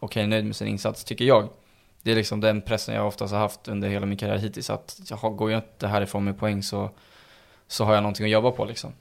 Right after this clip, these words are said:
Eh, och det är klart att man kan vara bra utan att göra poäng, liksom. Det, det, det, absolut,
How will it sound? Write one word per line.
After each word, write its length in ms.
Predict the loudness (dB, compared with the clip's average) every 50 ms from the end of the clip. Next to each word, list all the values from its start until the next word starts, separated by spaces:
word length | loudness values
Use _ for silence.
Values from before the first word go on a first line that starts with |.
| _ _ _ _ _ -12 -8
Eh, 240 | -4 -2 -2 0
och 120 | -2 0 -2
det 60 | -2
är 20 |
klart 180 | 0 0 0 0
att 80 | 0 0
man 100 | -2 -2
kan 120 | -2 -4
vara 100 | -2 2
bra 200 | 4 4 4 4
utan 280 | 2 0 -4 -4 -2 0
att 40 |
göra 140 | 0 -2 -2
poäng, 260 | -4 -6 -6 -6 -6 -8
liksom. 300 | -12 -10 -6 -6 -2 2
Det, 220 | 4 4 4 4
det, 400 | 2 2 2 2 4 4 2 0
det, 300 | 0 0 0 0 0 0 0
absolut, 680 | 2 2 0 -2 -2 -2 0 0 0 0 -2 -10 -18